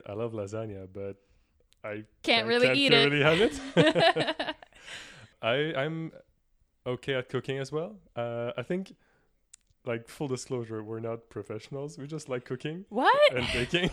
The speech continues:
Speaker 1: <laughs>
Speaker 2: Yes, not professionals.
Speaker 1: Not professionals at all. But, uh, but yeah, I've been living on my own for a while, and, uh,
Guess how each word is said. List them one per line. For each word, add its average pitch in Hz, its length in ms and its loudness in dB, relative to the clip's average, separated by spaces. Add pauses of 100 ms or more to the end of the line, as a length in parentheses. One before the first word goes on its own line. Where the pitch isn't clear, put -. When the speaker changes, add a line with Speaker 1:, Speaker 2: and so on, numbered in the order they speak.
(140)
Speaker 1:
<laughs> 185 320 0 (320)
Speaker 2:
Yes, - 460 -6 (120)
not 208 280 -2
professionals. 165 600 -4
Speaker 1:
Not 151 140 0
professionals 123 500 -2
at 107 100 -6
all. 104 200 -10 (260)
But, 117 340 -4
uh, 101 880 -4 (220)
but 110 200 -4
yeah, 139 160 -2
I've 104 80 -6
been 113 160 -6
living 107 180 -6
on 107 100 -8
my 101 160 -6
own 107 220 -10
for 107 160 -10
a 104 80 -6
while, 104 220 -4
and, 104 160 -8
uh, 98 200 -8